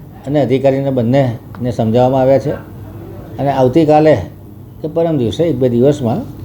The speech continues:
કમિશનર, મેયર, હું પોતે અને સભાસદ અને જે અધિકારી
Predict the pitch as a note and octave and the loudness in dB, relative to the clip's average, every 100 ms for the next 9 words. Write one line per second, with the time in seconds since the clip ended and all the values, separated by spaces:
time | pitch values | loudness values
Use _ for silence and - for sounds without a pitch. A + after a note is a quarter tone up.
0 | - - - - - - - - - - | -16 -16 -16 -18 -16 -16 -16 -16 -8 0
1 | B2+ D3 D3+ D#3 D#3+ - B2 B2 C#3 D3+ | 2 2 4 4 4 0 -4 0 4 4
2 | D#3+ D#3+ - - - - - - - - | 2 -4 -16 -20 -20 -20 -20 -20 -20 -8
3 | B2+ C3+ C3 C3 E3 D#3 D3+ - C#3 E3+ | -4 0 0 4 4 4 0 -8 -4 -2
4 | E3+ D3+ A#2 A#2 - G2 - - - B2+ | 0 0 2 2 0 -6 -8 -16 -10 -4
5 | C#3+ C#3+ - C3 C3+ A#2+ C3 C#3 C3 C#3 | -2 -2 -4 -2 0 2 2 2 4 2
6 | C3+ | 0